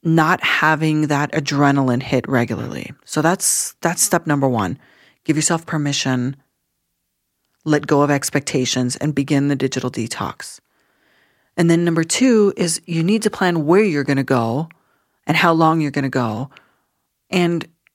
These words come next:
put the places, the things in place that you need to in advance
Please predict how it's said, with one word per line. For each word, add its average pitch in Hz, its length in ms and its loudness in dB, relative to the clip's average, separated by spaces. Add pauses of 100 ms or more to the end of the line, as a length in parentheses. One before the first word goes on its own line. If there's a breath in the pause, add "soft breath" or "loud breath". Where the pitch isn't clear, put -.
(400)
put 254 200 2
the 202 80 0
places, 185 500 0
the 160 100 -4
things 180 260 0
in 160 120 0
place 156 300 0
that 156 200 -4
you 156 60 -4
need 151 200 0
to 147 180 -2
in 147 140 -2
advance 139 600 -2